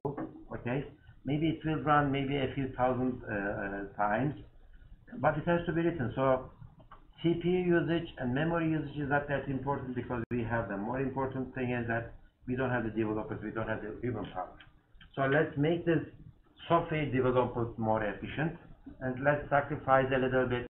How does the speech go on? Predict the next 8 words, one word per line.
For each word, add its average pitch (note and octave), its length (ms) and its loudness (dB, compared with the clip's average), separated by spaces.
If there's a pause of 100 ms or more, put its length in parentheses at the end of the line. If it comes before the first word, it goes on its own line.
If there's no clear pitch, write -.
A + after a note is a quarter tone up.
(520)
let's A#2 180 -2
sacrifice A#2 560 2
a A2+ 80 0
little G#2+ 260 0
bit, G#2 200 -6 (800)
um, G2+ 720 0
uh, G#2 640 -2
of G#2+ 80 2